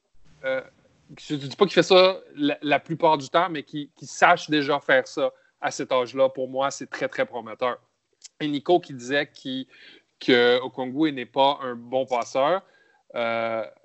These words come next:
oui, pour l'instant, il n'est pas un, un super passeur, mais c'est un passeur qui est quand même assez atypique. C'est-à-dire qu'il peut passer du poste bas, mais il fait aussi des, des outlet passes qui sont peut-être pas aussi belles que celles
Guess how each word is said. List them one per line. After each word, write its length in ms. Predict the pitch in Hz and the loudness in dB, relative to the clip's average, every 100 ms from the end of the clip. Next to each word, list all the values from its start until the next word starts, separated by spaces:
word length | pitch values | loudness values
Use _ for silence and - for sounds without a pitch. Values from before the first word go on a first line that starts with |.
| _ | _
oui, 560 | 151 131 151 165 294 - - | -10 -2 0 4 2 0 0
pour 160 | 151 | 0
l'instant, 440 | 147 143 - 147 156 | 2 0 0 2 4
il 100 | 156 | 2
n'est 80 | |
pas 340 | 135 143 135 127 | 2 4 2 2
un, 260 | 123 117 | -4 -6
un 40 | 123 | -10
super 400 | - 143 135 131 | -12 -4 -2 0
passeur, 380 | 131 123 185 190 | -2 0 -2 -2
mais 280 | 143 156 | -4 -4
c'est 140 | 165 151 | -2 -4
un 80 | 135 | -4
passeur 500 | 139 - 180 190 165 | -2 -2 -2 -4 -6
qui 100 | 135 | -8
est 20 | |
quand 160 | 131 | -8
même 240 | 135 156 156 143 | -8 -12 -10 -8
assez 260 | 135 170 - | -6 -8 -6
atypique. 520 | 151 - - 143 _ _ _ _ _ | -8 -8 -10 -10 _ _ _ _ _
C'est-à-dire 460 | - 131 131 156 | -2 -2 0 -4
qu'il 260 | 151 160 151 | -2 -6 0
peut 160 | 170 | -2
passer 600 | 170 175 143 - 170 180 165 | 2 2 2 -2 -2 -2 -4
du 180 | 127 | -16
poste 360 | 123 151 143 - | -6 -6 -4 -4
bas, 400 | 131 127 135 185 _ _ _ _ | -2 0 0 -2 _ _ _ _
mais 460 | 127 139 151 156 - | -8 -4 -2 -4 -6
il 120 | 151 | -8
fait 160 | - 156 | -6 -6
aussi 560 | 180 160 - 156 156 - _ _ _ _ | -4 -6 -8 -10 -10 -12 _ _ _ _
des, 440 | 117 127 127 123 127 | -2 2 2 0 -6
des 260 | 113 135 - | -2 0 4
outlet 240 | 143 147 131 | 4 6 2
passes 480 | - 139 139 - | 4 2 0 -6
qui 160 | - 143 | -12 -12
sont 460 | - 135 123 117 113 | -8 -6 -6 -10 -8
peut-être 300 | 139 156 156 | -4 -4 -2
pas 80 | 185 | 0
aussi 300 | 165 - 160 | 0 -2 0
belles 300 | 160 165 165 | 4 4 4
que 120 | 147 | -2
celles 260 | - 160 | 0 -2